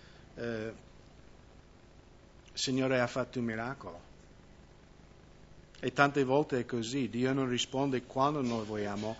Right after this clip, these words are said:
ma Dio risponde sempre nel tempo giustissimo. Perché Dio vuole fare qualcosa. Dio vuole rivelarsi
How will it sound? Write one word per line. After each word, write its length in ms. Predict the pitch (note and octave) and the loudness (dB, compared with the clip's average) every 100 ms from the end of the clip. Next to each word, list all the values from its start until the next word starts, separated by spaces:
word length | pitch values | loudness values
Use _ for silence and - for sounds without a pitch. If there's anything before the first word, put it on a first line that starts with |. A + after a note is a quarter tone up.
| - - - - | -12 -18 -16 -2
ma 120 | B2 | 0
Dio 240 | C3 F#3 | 6 6
risponde 540 | E3+ D3+ - D#3 D3+ C3+ | 6 4 2 2 4 2
sempre 380 | D#3 D#3+ D#3+ | 2 0 0
nel 200 | D3 B2+ | 0 0
tempo 320 | - C#3 C3+ A#2+ | 0 -2 -2 -4
giustissimo. 920 | A2 A2+ - G#2+ - G#2+ F2+ - - - - - - - - - - - - - - - | -2 -4 -4 -4 -4 -4 -8 -14 -20 -20 -20 -20 -20 -20 -20 -20 -20 -20 -20 -16 -16 4
Perché 300 | D3 D3+ D3+ | 4 6 6
Dio 180 | E3 F3+ | 8 8
vuole 240 | E3+ E3+ | 8 6
fare 320 | D#3 E3+ G3 | 4 2 2
qualcosa. 580 | - G#2+ G2 F#2+ F2 D3 - - - - - - | 0 -8 -6 -10 -10 -16 -18 -20 -20 -20 -20 -20
Dio 240 | - C3+ D3 | 0 4 6
vuole 240 | D3 D3 | 8 6
rivelarsi 960 | C#3 C3+ C3 C3 D#3 E3 - C3 A2+ | 4 4 4 8 8 6 2 -2 -2